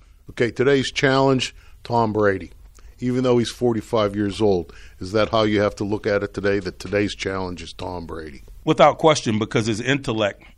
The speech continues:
Speaker 2: is, is, is what makes him unique and special, but that would have been true if he was twenty-five, um, as opposed to forty-five. It's always been his above-the-net game and the way he processes information and, and his competitive spirit,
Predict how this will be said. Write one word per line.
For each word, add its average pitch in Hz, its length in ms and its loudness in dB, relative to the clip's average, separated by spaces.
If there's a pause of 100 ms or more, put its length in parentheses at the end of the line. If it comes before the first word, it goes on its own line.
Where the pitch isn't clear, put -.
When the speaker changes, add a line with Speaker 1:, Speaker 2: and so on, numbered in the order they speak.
(120)
Speaker 2:
is, 98 360 -8
is, 104 360 -6
is 107 180 -4
what 120 180 0
makes 117 280 -4
him 104 300 -2 (200)
unique 107 440 0
and 107 120 -4
special, 123 420 -2
but 107 300 -2 (320)
that 127 220 4
would 156 100 2
have 117 60 -4
been 110 160 0
true 127 320 -2
if 113 100 -6
he 127 80 -2
was 113 260 -8 (120)
twenty-five, 123 680 -2 (560)
um, 104 240 -2
as 113 160 -2
opposed 120 300 -2
to 113 60 -8
forty-five. 120 540 -2
It's 101 220 -10
always 131 380 2
been 113 160 -4
his 107 160 -6
above-the-net 107 680 -4
game 107 340 -2
and 101 100 -10
the 98 40 -10
way 113 160 -6
he 117 100 -8
processes 110 680 -8
information 107 680 -6 (420)
and, 107 320 -4
and 107 160 -6
his 123 160 -2
competitive 113 600 -2
spirit, 113 520 0